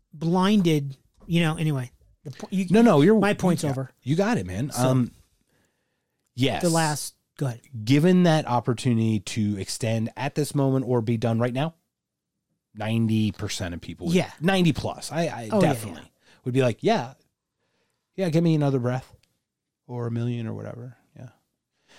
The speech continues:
Speaker 2: Fucking weird, man. All right.
Speaker 1: The last point is, how does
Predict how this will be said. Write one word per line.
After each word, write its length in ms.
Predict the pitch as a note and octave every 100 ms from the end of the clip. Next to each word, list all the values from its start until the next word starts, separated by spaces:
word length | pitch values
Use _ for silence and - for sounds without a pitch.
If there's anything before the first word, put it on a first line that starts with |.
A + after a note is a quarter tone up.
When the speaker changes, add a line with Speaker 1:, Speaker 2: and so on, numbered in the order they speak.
| - - - - - - _ _ _
Speaker 2:
Fucking 320 | - - G#2+
weird, 240 | A#2 C3 G2+
man. 280 | G2 G2+ - - - - -
All 60 |
right. 220 | D3 F#2 - _
Speaker 1:
The 100 | E3+
last 320 | E3+ F#3 -
point 340 | - E3+ D3 - _ _
is, 560 | D#3+ D#3 D3+ D3+ - - _ _ _ _ _ _ _ _ _
how 500 | - - F3+ F3+ F3
does 680 | E3+ C3+ D#3+ D3+ D3 C#3+ -